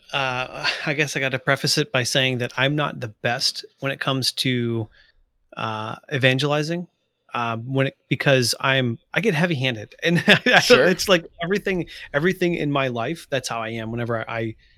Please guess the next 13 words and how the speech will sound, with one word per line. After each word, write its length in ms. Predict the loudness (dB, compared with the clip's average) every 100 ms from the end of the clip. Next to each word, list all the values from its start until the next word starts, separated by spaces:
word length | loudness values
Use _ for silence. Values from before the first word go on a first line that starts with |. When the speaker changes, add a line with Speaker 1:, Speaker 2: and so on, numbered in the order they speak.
| -20 _
Speaker 1:
I 40 | -8
don't 100 | -8
know, 180 | -8 -14 _
it 60 | -4
just, 260 | -4 -4 -8 -20 -20 -20 -20 _ _ _ -4
I 60 | -2
instruct. 640 | 0 -2 -4 -8 -12 -20 _ _ _ -14 -2
Speaker 2:
Yeah. 260 | 0 0 -4 -8
Speaker 1:
And 320 | -6 -4 -4
sometimes 580 | -2 -2 -2 -6 -6 -6
that's 300 | -6 -6 -8
not, 340 | -8 -10 -12
uh, 300 | -12 -10 -12